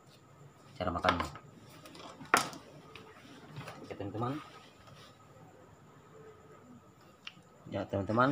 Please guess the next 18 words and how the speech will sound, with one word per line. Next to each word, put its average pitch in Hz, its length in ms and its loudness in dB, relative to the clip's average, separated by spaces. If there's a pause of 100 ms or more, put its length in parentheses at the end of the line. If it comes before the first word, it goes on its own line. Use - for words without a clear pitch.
saya 92 160 4
sudah 95 560 12
membersihkannya 104 720 10
tuh. 147 160 10 (1500)
Dan 92 160 0
saya 95 160 6
akan 101 240 12
memasang 101 400 12 (160)
pancingnya 104 480 8
nih. 151 100 4 (3000)
Kasih - 240 0
lubang 104 320 10
supaya 90 480 4 (800)
teman-teman 98 400 8
bisa 101 480 10 (800)
lihat 147 320 4
cara 117 240 2
lubangnya. 131 480 8